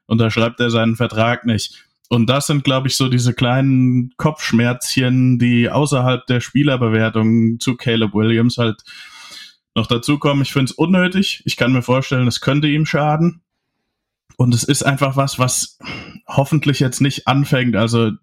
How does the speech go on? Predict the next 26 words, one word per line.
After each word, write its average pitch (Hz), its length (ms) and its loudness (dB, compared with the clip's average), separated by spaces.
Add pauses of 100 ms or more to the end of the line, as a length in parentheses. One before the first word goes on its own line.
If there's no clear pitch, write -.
diese 117 220 0
ganze 131 300 0
Bowl-Game-Opt-out 120 1200 0 (200)
nicht 123 320 2
zu 135 120 0
testen, 120 720 -2 (460)
diese 120 200 2
ganzen 127 340 2
Dinge 127 260 2
gibt's 135 280 -4
ja 123 120 2
schon 117 280 0
und 117 120 2
jetzt 120 160 0
auch 110 140 0
einfach 120 280 0
nicht 131 180 0
mal 127 100 2
ein 110 100 2
Medical 139 380 0
machen 113 300 0
zu 120 100 0
lassen, 113 300 0
finde 120 260 0
ich - 80 -8
bedenklich. 147 800 0